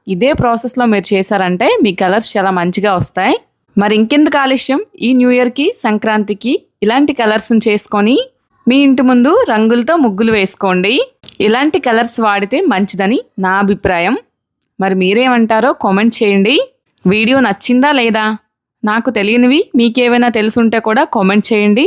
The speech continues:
నేను ఏదైనా రాంగ్గా చెప్పున్నా కూడా కామెంట్ సెక్షన్‌లో షేర్ చేయండి. మీ అందరికీ ముందుగానే హ్యాపీ న్యూ ఇయర్.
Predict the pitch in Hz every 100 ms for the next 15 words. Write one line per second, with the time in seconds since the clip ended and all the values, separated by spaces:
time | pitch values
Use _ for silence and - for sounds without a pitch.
0 | 508 285 220 240 226 233 233 220 190 202
1 | 214 220 202 208 208 202 208 381 - 208
2 | 190 202 214 - 214 269 311 220 185 -
3 | 185 180 196 370 539 _ _ - 226 233
4 | 226 247 254 392 349 226 226 233 233 294
5 | 494 - 208 - 262 214 185 208 330